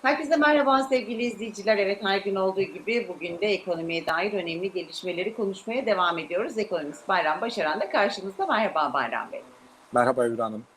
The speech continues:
Speaker 1: Evet, e, Merkez Bankası faiz indirdikten sonra dolar, e, sekiz doksan beş seviyesine kadar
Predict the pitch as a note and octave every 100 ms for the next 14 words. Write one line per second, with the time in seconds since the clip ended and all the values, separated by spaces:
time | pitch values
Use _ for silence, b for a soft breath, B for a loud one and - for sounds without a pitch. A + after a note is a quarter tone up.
0 | _ _ _ _ _ b b b b b
1 | - C#4 D4 C#4+ A#3 A#3 A#3 A#3 A3+ -
2 | B3 B3+ D4 A#3+ C#4 C#4+ D4 D4 C#4 B3+
3 | C4 B3+ C#4 C4+ C4+ D4 D4 C#4 C#4 C4
4 | C#4+ C4 A#3+ B3 C4 - G#3 G#3+ G#3+ A3
5 | - A3 C4 A#3+ A3+ G#3+ - G#3 G3+ G#3
6 | G#3 G3 F#3+ G3 G3 F#3+ F#3+ G3+ F3+ F3+